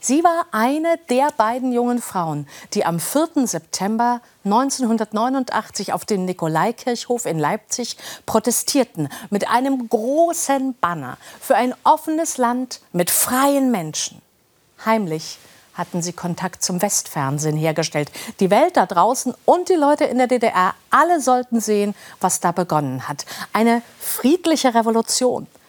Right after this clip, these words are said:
Wir sind viele und wir sind friedlich. Das sollten sie verstehen. Eine Woche später wurde Katrin verhaftet.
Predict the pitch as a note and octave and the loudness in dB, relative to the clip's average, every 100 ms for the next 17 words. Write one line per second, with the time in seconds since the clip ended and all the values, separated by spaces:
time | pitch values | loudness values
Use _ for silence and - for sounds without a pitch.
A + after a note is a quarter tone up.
0 | - A3+ D#4 E4 C#4 - D4+ E4 C#4 D#3+ | -2 2 4 2 2 0 2 4 4 0
1 | D#3+ - - - D4+ F4 E4 D4+ C4 C#4+ | -4 -14 -20 -4 -2 -2 2 2 2 0
2 | - - C#4+ E4+ - D3+ B2+ - - _ | -2 -2 -2 -2 -4 -8 -8 -16 -20 _
3 | _ F#3 - F#3 F3+ G3 F#3+ G3 G3 - | _ -6 -2 -2 -2 -6 -6 -4 -4 -4
4 | F#3+ B2 D3 _ _ _ _ _ _ _ | -8 -12 -18 _ _ _ _ _ _ _
5 | _ _ - _ G3 A3 A3 G3 F#3 - | _ _ -20 _ 0 0 -2 -4 -6 -4
6 | G#3+ A#3 B3 B3 _ _ _ A#3 A3+ - | -4 -2 -4 -6 _ _ _ -2 -2 -2
7 | G#3+ - A3+ A3 G3 F#3 - - - - | -2 0 0 0 -2 -4 -6 -12 -12 -14